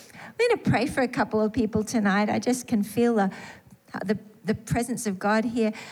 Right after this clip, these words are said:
Josie, I see you there. Can you come, darling? And Loretta, why don't you come and make, uh, let's, pr-, we're gonna, it's a girls' night. Hallelujah. Praise the Lord.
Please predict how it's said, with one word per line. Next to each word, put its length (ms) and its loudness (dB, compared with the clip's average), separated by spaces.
Josie, 460 0
I 140 2
see 340 -2
you 80 2
there. 280 2
Can 200 -4
you 120 -8
come, 340 2
darling? 520 2
And 240 4
Loretta, 540 4
why 180 4
don't 160 0
you 120 2
come 380 2
and 180 6
make, 340 2
uh, 120 2
let's, 280 0
pr-, 140 -6
we're 120 0
gonna, 280 0
it's 180 -4
a 20 -4
girls' 360 0
night. 280 -2
Hallelujah. 640 0
Praise 300 0
the 120 2
Lord. 520 2